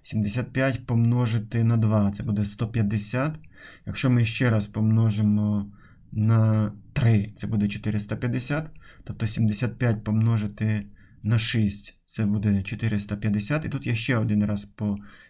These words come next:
сімдесят п'ять, щоб було п'ятсот двадцять п'ять. Тобто це буде всього сім. Отже, записуємо, що х дорівнює тоді сім. У дужках пишемо чого?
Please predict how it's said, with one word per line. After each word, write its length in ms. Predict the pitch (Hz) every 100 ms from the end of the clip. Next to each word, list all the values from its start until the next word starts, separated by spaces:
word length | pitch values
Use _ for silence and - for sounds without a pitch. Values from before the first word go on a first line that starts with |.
| _
сімдесят 600 | - 113 107 104 110 104
п'ять, 220 | 123 156
щоб 200 | - 104
було 380 | 107 110 107 104 - -
п'ятсот 280 | 101 - 110
двадцять 420 | 104 107 107 -
п'ять. 240 | 110 101 - - _ _ _ - - _ _ -
Тобто 600 | - - 127 120 117 113
це 100 | 110
буде 220 | 107 110
всього 380 | 107 - 131 110
сім. 480 | 101 - 110 101 - _ _ _ _ _ _
Отже, 320 | - 110 104
записуємо, 680 | 104 113 113 110 110 107 104
що 200 | 101 -
х 480 | - 113 107 - - _ _ _ -
дорівнює 680 | 101 117 113 110 104 101 104
тоді 540 | 104 107 101 98 104 _ _ _ _
сім. 440 | - - 113 160 - _ _ _ _ _ _ _ _ _ _ -
У 80 | 110
дужках 340 | 110 - 101
пишемо 460 | - 110 107 107 107
чого? 500 | - 107 92 92